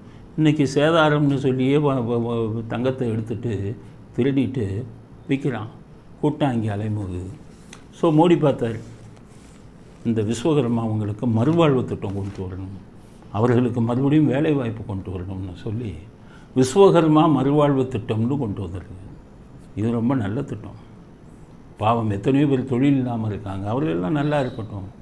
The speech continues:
அப்படிங்கிற மிஷன் மேடு, மேன் மேடுன்னு ரெண்டு இருக்கு. மனிதர்கள் உருவாக்கக்கூடியதுக்குரிய மரியாதை எப்பவுமே அதிகம் உண்டு.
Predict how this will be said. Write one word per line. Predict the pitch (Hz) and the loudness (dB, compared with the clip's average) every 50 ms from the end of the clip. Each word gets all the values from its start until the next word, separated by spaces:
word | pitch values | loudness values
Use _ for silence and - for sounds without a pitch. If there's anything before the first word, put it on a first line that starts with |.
| - - - - - - - - - - - - | -20 -20 -20 -20 -20 -20 -20 -20 -20 -16 -10 -6
அப்படிங்கிற | 113 117 117 120 113 117 110 110 | -4 -4 -2 -2 -2 -2 -2 0
மிஷன் | 120 151 156 - - 214 208 196 | 2 2 2 2 2 2 4 4
மேடு, | 175 160 135 107 95 - - - - - - - - | 4 4 4 2 0 -4 -8 -12 -16 -16 -16 -12 -8
மேன் | 123 104 107 123 143 143 139 135 | -4 -2 0 2 2 2 4 4
மேடுன்னு | 127 120 123 113 117 117 117 | 2 2 0 0 -2 -4 -4
ரெண்டு | 107 98 92 87 90 - | -4 -6 -6 -6 -8 -8
இருக்கு. | 90 - - - - - - - - - - - - - - - | -10 -12 -14 -16 -18 -20 -20 -20 -20 -20 -20 -20 -20 -16 -6 2
மனிதர்கள் | 107 123 156 202 214 202 208 190 175 185 | 6 8 8 8 10 10 10 10 10 8
உருவாக்கக்கூடியதுக்குரிய | 170 156 151 151 151 151 143 131 139 120 127 131 127 127 123 120 120 117 - 113 110 113 110 104 | 6 6 6 6 6 6 6 4 0 -2 0 0 0 0 0 -2 -4 -4 -2 -2 -2 -2 -2 -4
மரியாதை | 107 107 107 123 127 123 120 117 123 127 117 | -4 -4 -2 -2 0 0 0 0 -2 -2 -2
எப்பவுமே | 104 107 - 127 123 120 120 123 120 | -4 -4 -4 -4 -4 -4 -4 -4 -6
அதிகம் | 104 98 101 110 110 107 101 90 | -6 -6 -4 -4 -4 -4 -4 -6
உண்டு. | 90 87 87 | -8 -10 -12